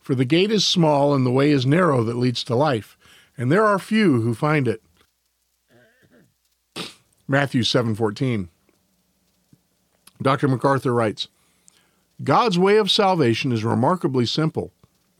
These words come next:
but it is not easy. Nothing we can give or give up can earn us entrance into the kingdom. But if we long to hold on to forbidden things, it can keep us out of the kingdom.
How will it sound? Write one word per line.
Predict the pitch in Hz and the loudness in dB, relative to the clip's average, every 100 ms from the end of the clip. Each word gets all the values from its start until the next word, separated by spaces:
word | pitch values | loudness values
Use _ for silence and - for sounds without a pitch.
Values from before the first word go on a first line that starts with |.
| 117 | -2
but | 120 | 0
it | 127 | 4
is | 170 151 | 2 2
not | 156 139 | 0 2
easy. | 135 135 110 101 _ _ _ _ _ _ _ | 2 0 -2 -8 _ _ _ _ _ _ _
Nothing | 123 170 220 | -2 0 2
we | 208 190 | 0 0
can | 185 | 0
give | 139 160 196 214 180 | 2 2 2 2 2
or | 139 | 0
give | 123 165 | 0 2
up | 156 120 - | 2 0 -4
can | 139 127 | -6 -4
earn | 151 196 190 | -2 0 0
us | 156 - | -2 -2
entrance | 151 180 127 120 - | -4 -2 -4 -4 -4
into | 156 156 | -4 -2
the | 135 | -4
kingdom. | - 156 143 104 87 _ _ _ _ _ _ _ _ _ - | -4 -4 -4 -6 -10 _ _ _ _ _ _ _ _ _ -6
But | 135 | -2
if | 131 | 0
we | 147 | 0
long | 123 139 196 226 | 0 0 0 0
to | 196 | -2
hold | 131 175 196 175 | 0 0 2 2
on | 139 143 147 | 0 -2 -2
to | 131 | -6
forbidden | - 113 151 190 214 | -6 -2 0 0 -2
things, | 175 190 170 123 110 104 | -4 -4 -2 -2 -4 -6
it | 131 160 160 | -4 -4 -2
can | 170 165 | -4 -2
keep | 165 143 | -2 -2
us | 120 117 | -4 -4
out | 139 160 | -6 -4
of | |
the | 104 | -8
kingdom. | - 98 90 87 | -10 -12 -14 -18